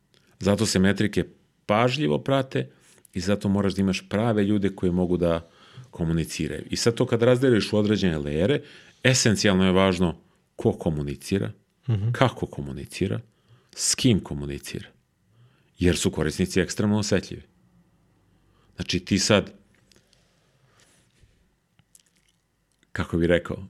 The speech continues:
Speaker 1: ti sad, recimo, korisniku iz Holandije ne možeš da staviš čoveka koji priča engleski lako.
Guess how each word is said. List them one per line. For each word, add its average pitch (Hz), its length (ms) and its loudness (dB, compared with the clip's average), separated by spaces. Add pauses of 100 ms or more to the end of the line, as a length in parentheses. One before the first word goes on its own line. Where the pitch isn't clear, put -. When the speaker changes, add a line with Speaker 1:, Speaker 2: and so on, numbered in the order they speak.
(180)
Speaker 1:
ti 101 140 -6
sad, 208 200 4
recimo, 107 420 4
korisniku 117 520 2
iz - 120 2
Holandije 87 560 2 (840)
ne 90 240 4
možeš 87 280 2
da 71 80 -8
staviš 80 380 -2
čoveka 78 300 -2
koji - 160 -10
priča 85 280 -2
engleski 85 360 -2
lako. - 320 -10